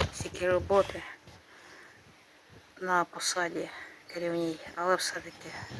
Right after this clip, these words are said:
знайдіть для нас час. А аудиторія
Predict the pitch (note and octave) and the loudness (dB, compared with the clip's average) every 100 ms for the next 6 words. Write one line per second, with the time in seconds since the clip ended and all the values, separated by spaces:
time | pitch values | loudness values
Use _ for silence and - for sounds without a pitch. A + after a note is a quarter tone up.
0 | - - G4 G#3 - - - - - - | -6 -2 2 2 2 -2 -2 0 -2 -2
1 | - - - - A#2 E2+ F2 - - - | -2 -2 -4 -8 -8 -8 -8 -10 -10 -8
2 | - - - - - F#3 F#3 F3+ - - | -8 -10 -14 -10 -2 0 0 2 2 4
3 | F#3+ F3+ E3+ | 6 6 4